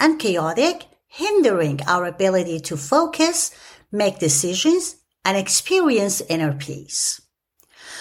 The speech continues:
Recognizing the signs of mental clutter is the first step towards reclaiming clarity and calm. The next step will be identifying mental clutter.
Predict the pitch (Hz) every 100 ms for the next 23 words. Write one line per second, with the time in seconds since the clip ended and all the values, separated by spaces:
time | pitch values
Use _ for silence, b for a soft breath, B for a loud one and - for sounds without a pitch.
0 | B 240 339 349 294 185 165 147 147 143
1 | 185 - 285 311 285 180 185 254 381 370
2 | 330 - 202 185 220 330 302 196 185 185
3 | - 339 392 - 226 226 - 185 175 170
4 | 175 302 302 - 190 185 185 - 160 156
5 | 190 269 330 330 - 269 302 294 - -
6 | - - _ _ _ _ _ _ - 196
7 | 190 262 - - 370 370 240 233 247 -
8 | 196 190 294 370 311 170 143 147 143 175
9 | 170 165 156 - 185 156 87 -